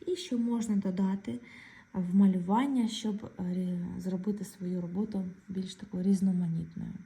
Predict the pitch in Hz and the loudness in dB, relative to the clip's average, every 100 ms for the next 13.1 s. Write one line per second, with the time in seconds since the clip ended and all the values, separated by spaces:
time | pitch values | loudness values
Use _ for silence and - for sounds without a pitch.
0 | - 185 180 190 196 190 180 175 185 170 | -12 -6 -6 -4 -4 -2 -4 -4 -6 -6
1 | - - - - 175 175 170 170 175 - | -10 -18 -20 -12 -10 -6 -6 -6 -10 -16
2 | - - - - 214 214 196 196 - - | -20 -20 -12 2 6 6 6 2 -2 -12
3 | 170 - - _ - - - - - - | -14 -14 -20 _ -20 -18 -20 -20 -20 -20
4 | - 180 180 233 240 165 - - - 202 | -6 -4 -2 -2 -2 -4 -8 -16 -6 -6
5 | - 285 269 226 226 - 220 233 339 392 | -4 -2 0 0 0 -4 -2 -2 -4 -8
6 | - - - 302 320 214 226 208 185 196 | -12 -6 -2 0 0 2 4 4 4 4
7 | 220 214 214 - - - - - 196 190 | 4 2 -2 -6 -20 -20 -12 2 6 6
8 | 180 175 180 208 247 240 247 247 - - | 4 0 0 2 4 2 0 -6 -16 -20
9 | _ - 202 202 202 196 190 170 160 165 | _ -2 2 4 4 4 2 2 -2 -4
10 | 180 - - - - - - - _ - | -6 -8 -4 -4 -4 -12 -20 -20 _ -16
11 | - - - - - - - - - - | -10 2 6 8 6 4 -4 -16 -20 -18
12 | - - - - - 226 359 302 254 214 | -16 -16 -18 -14 -6 -2 0 6 6 6